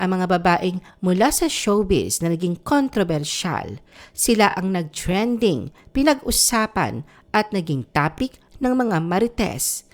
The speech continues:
The Philippine Showbiz List presents fifteen most controversial women in showbiz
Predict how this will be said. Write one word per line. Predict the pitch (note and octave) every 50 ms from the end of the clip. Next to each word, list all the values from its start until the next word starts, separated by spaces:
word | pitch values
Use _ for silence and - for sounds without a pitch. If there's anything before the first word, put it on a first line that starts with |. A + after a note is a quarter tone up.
| - - - -
The | - F3+ A3 A#3
Philippine | G#3 - - - F4 F#4+ F#4+ F#4+ F#4+ E4 E4+ F#4
Showbiz | E4 - - - D4 B3 B3+ B3+ A#3 B3 B3 A#3 - - G3+
List | G3 G3+ G#3 G#3 - -
presents | - - A3 - - - - C4 B3+ F#3 B2 A#2 A#2+ - - - - - - - - _ -
fifteen | - - D#4+ - - - - - - C#4 C4+ C4 B3+ A#3+ G3 E3+
most | F3 G3+ D4 F#4+ F4 - - -
controversial | - - C#4 C4+ C4 - A#3+ G#3 A3 A3 A3 A3 - A#3 A3 G#3+
women | F#3 D#3+ G3 A3 C4 D4 D4+ A#3 -
in | - - C#3 B2 C3
showbiz | - - - B3+ C#4 C4+ A#3 C#4 C4+ C4 A#3+ -